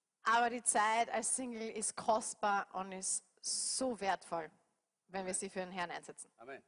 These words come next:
Speaker 2: Dankeschön. Okay. Anita, kommst du? Ich hab kein Mikrofon, glaub ich, oder geht das? Ja? Hört ihr mich da mit dem Mikrofon?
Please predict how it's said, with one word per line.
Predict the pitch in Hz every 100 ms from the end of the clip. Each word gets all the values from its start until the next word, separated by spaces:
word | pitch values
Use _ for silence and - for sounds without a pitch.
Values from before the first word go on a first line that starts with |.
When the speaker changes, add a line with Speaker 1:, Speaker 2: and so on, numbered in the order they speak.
| _
Speaker 2:
Dankeschön. | 139 139 - 123 - - - - - - - - -
Okay. | 127 - 180 143 - - - - - - - - - - - - - - - - - - - - - - - - - -
Anita, | 131 156 180 180
kommst | 160 165 -
du? | 196 - - - - _ _ _ _
Ich | 123
hab | 151 -
kein | 151 143
Mikrofon, | 139 131 127 160
glaub | 165 175
ich, | 143
oder | 120
geht | 131 -
das? | 151 - _
Ja? | 104 156 _ _ _ _
Hört | 123 127
ihr | 147
mich | 151
da | - 165 -
mit | 139
dem | 139
Mikrofon? | 135 147 131 143